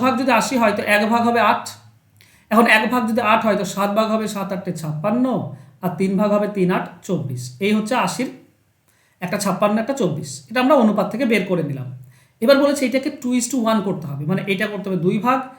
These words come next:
এটা করতে হবে এক ভাগ। এবার দুধ তো মেশানো হয় না, মি-, দুধ মেশানো হয়নি, তো দুই ভাগ ছাপ্পান্ন, এটা থেকে যাবে। দুই ভাগ যদি ছাপ্পান্ন হয় তাহলে এক ভাগ হবে আঠাশ, কিন্তু এটা আছে চব্বিশ, তো আঠাশ করতে গেলে চার মেশাতে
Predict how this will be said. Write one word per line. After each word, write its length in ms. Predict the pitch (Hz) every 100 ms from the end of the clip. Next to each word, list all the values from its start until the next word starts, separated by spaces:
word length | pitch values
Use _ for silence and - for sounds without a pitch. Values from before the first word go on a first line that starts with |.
| _ _
এটা 200 | 185 202 196
করতে 180 | 160 175
হবে 140 | 202 254 190
এক 60 | 151
ভাগ। 120 | 123 - - - _ _ -
এবার 140 | 254 196
দুধ 140 | 240 233
তো 60 | 285
মেশানো 340 | 262 262 269 254
হয় 140 | 285 294
না, 60 | 220 - - - _ - 170
মি-, 140 | 220 185
দুধ 100 | 240
মেশানো 300 | 254 269 277
হয়নি, 180 | 285 262 254
তো 40 | 190
দুই 120 | 240 262
ভাগ 100 | 262 269
ছাপ্পান্ন, 400 | - 254 269 247 240 - -
এটা 100 | 226
থেকে 260 | 233 254 262
যাবে। 160 | 247 226 - - _ _ _ _ _ _ -
দুই 120 | 170 240
ভাগ 140 | 269 269
যদি 100 | 262
ছাপ্পান্ন 420 | 262 226 269 269 233
হয় 140 | 208 208
তাহলে 160 | 233 247
এক 180 | 208 214
ভাগ 100 | 247 247
হবে 120 | 247 233
আঠাশ, 280 | 214 202 196 - - _ _ _
কিন্তু 180 | 214 226
এটা 140 | 240 214
আছে 140 | 214 -
চব্বিশ, 340 | 247 208 202 180 -
তো 40 | 208
আঠাশ 180 | 185 233 254
করতে 160 | 226 247
গেলে 120 | 254 247
চার 140 | 233 226
মেশাতে 300 | 226 233 233